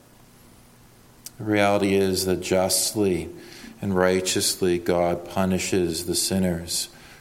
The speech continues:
who break his law, those who forsake his commandments, and those who live according to their own ways.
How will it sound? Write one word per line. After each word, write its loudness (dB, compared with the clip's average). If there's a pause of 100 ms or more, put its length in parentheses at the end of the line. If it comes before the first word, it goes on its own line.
who 0
break 2
his -2
law, 0 (540)
those 2
who -2
forsake 0 (360)
his 2
commandments, 2
and 2
those 2
who 2
live 2
according 0
to -2
their 0
own 0
ways. -2